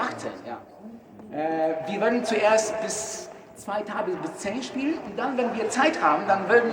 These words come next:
wir ein ganzes Satz spielen. Also echtes, gutes Turnier. Es ist, es lohnt sich durchzuhalten bis zu Ende. So, dann schön Doppel,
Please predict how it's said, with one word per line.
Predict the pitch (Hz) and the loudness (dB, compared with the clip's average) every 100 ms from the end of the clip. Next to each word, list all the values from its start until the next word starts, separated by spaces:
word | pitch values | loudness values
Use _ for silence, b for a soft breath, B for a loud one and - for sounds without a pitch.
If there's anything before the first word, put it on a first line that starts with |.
| 214 | 0
wir | 226 | 2
ein | 190 196 - | 2 2 6
ganzes | 170 185 170 | 6 6 2
Satz | 160 165 - | 4 4 4
spielen. | 113 104 95 - - - - - | -4 -6 -6 -12 -14 -18 -20 -12
Also | 147 202 220 | -4 -4 -4
echtes, | - 277 - 262 - - | 0 0 2 0 0 -2
gutes | 247 254 - | -2 -2 0
Turnier. | 220 202 160 - | 0 4 4 4
Es | - - | 2 0
ist, | 208 - 208 202 202 | -2 -2 -4 -4 6
es | 240 | 8
lohnt | 214 247 294 | 10 8 8
sich | 277 - | 6 4
durchzuhalten | 254 269 277 226 226 220 226 220 | 4 4 6 6 6 6 4 0
bis | 180 - | 0 -2
zu | |
Ende. | - 143 - - 113 107 113 107 101 - - 85 - - - - - - | 2 2 2 -2 -4 -6 -8 -8 -10 -12 -14 -14 -16 -18 -20 -18 -20 -14
So, | 190 | -8
dann | 196 180 | -6 -6
schön | 185 180 185 240 - 120 110 113 - - - - - - - - - 208 269 220 - - | -6 0 2 2 0 -6 -6 -10 -12 -12 -14 -14 -12 -12 -12 -12 -2 2 6 6 4 6
Doppel, | 269 - 220 | 6 6 4